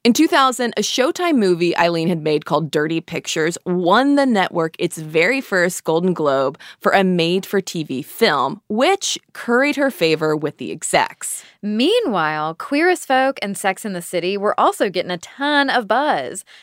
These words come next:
Speaker 2: and the Venn diagram of, like, a sexy drama about a group of gay men and a sexy dramedy about a group of straight women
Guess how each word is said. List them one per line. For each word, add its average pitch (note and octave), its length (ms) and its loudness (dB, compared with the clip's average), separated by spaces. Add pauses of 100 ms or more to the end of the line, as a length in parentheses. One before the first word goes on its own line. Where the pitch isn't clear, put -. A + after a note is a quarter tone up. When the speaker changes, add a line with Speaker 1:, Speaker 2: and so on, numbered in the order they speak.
Speaker 2:
and - 140 -2
the A#3 100 0
Venn C4 280 2
diagram G3 580 2
of, E3 160 -2
like, D#3+ 240 0
a F3 80 -2
sexy F#3+ 400 -4
drama E3+ 540 0
about E3+ 180 0
a - 20 -8
group D#3 200 -12
of D3 100 -20
gay D#3 220 -8
men F3 280 -4
and D#3 140 -10
a C3+ 140 -6
sexy F3+ 440 -4
dramedy E3+ 640 0
about F#3 200 4
a E3+ 40 -4
group E3 160 -10
of D3+ 140 -10
straight E3+ 440 -4
women F#4 420 -2